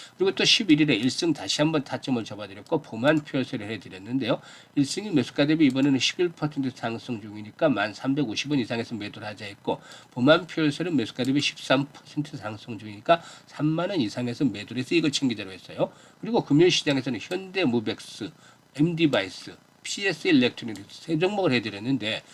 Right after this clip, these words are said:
현대무벡스는 이번에 두 번째 소개를 드렸고 또 피에스 일렉트로닉스는 세 번째 해드렸던 종목이기도 하죠. 이 피에스 일렉트로닉스가 이번에 매수가 대비 십이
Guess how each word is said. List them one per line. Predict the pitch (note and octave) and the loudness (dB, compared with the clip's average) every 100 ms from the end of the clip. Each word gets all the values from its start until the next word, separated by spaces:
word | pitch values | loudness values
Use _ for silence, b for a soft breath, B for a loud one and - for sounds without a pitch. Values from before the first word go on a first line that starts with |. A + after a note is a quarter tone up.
| B B - | B B -4
현대무벡스는 | F3+ G#3 A#3+ D3 C#3 C#3+ - C#3 C#3+ C#3+ D3 E3 F#3 | -2 2 4 4 6 4 2 0 2 2 0 2 4
이번에 | B2 C#3+ | 4 2
두 | - A2 | -2 0
번째 | C#3 D#3 | 2 2
소개를 | C#3+ B2+ B2 | 0 0 -2
드렸고 | G#2 G#2 - - B2 E3+ | -2 -8 -12 -4 0 0
또 | D#3+ | -2
피에스 | D3+ - E3 D#3+ | -8 -2 -2 0
일렉트로닉스는 | F3 B2+ A#2 - A#2 A2+ - C#3+ | 2 2 0 -4 -4 -4 0 0
세 | C#3+ F3 | 0 -4
번째 | F#3+ E3 D3+ | -2 -2 -2
해드렸던 | A#2 A2 G#2 - F#2+ | -4 -4 -10 -12 -14
종목이기도 | G2 G2 F#2+ G2+ F#2 G#2 | -14 -14 -14 -16 -16 -16
하죠. | G#2 - D#3 B B B B B | -10 -4 -2 B B B B B
이 | C#3+ | -2
피에스 | - G3 F#3+ | 2 2 2
일렉트로닉스가 | A#3 F#3+ D#3+ E3 E3 D3+ F#3 | 2 2 0 2 2 2 2
이번에 | D#3 D#3+ E3 | 4 4 4
매수가 | A#2+ A#2+ - C#3+ | 4 2 2 2
대비 | D#3 | 4
십이 | D3 - G3 | 2 0 -6